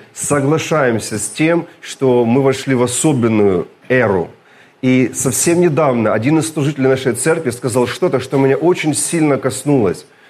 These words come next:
А, эта женщина, она молилась, и Иисус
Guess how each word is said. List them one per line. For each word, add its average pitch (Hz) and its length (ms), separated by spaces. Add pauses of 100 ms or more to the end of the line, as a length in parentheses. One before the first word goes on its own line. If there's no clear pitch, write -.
(540)
А, 117 340
эта 131 180
женщина, 135 580
она 135 240
молилась, 135 680 (260)
и 131 200
Иисус 175 580